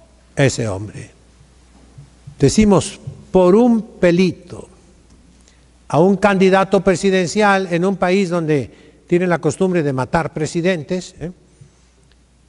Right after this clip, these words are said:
Por un pelito, ¿m? Bueno, ahí no tenía pelitos, por un pedacito de piel lo matan, ¿verdad? Eh,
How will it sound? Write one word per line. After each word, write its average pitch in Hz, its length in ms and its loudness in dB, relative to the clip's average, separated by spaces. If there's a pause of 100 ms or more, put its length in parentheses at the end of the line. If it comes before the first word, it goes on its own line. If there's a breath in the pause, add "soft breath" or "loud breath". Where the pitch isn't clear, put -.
Por 202 200 2
un 294 440 0
pelito, 226 800 -2 (240)
¿m? 175 160 -8 (560)
Bueno, 139 240 0
ahí 156 100 -2
no 170 140 -6
tenía 160 240 -4
pelitos, 131 420 -4
por 156 200 -4
un 233 160 -2
pedacito 185 480 0
de 143 120 -2
piel 131 460 -4 (840 soft breath)
lo 123 160 0
matan, 104 520 -6
¿verdad? 143 320 -10 (720)
Eh, - 220 -12